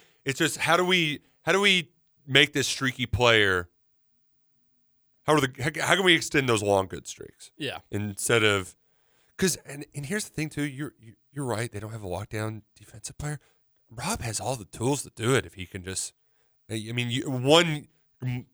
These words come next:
Speaker 1: two months, three months, however long he's been in campus, cannot make you a good defensive player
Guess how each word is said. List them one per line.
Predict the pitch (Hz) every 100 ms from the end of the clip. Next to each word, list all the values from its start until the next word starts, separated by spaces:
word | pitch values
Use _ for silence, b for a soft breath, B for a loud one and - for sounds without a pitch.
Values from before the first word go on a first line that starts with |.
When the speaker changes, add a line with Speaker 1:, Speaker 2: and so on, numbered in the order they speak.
| -
Speaker 1:
two | 208 185
months, | 160 151 113
three | - 165 170
months, | 143 135 127
however | 131 139
long | 127 123
he's | 117 110
been | 107
in | 95
campus, | 107 101 95
cannot | - 110 107 113
make | 98 101 110
you | 98
a |
good | 85 95 92
defensive | 95 - 101 90
player | 95 95 101